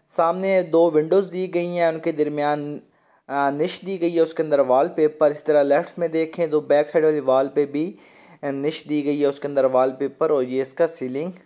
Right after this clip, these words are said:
डिज़ाइन, फ्लोर की टाइलिंग ब्लैक वाटर के साथ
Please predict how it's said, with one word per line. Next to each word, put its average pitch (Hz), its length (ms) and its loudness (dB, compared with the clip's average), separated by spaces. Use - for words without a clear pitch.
डिज़ाइन, 107 600 -2
फ्लोर 139 260 0
की 196 180 -8
टाइलिंग 185 580 0
ब्लैक 151 320 2
वाटर 170 300 2
के 170 180 -4
साथ 139 400 2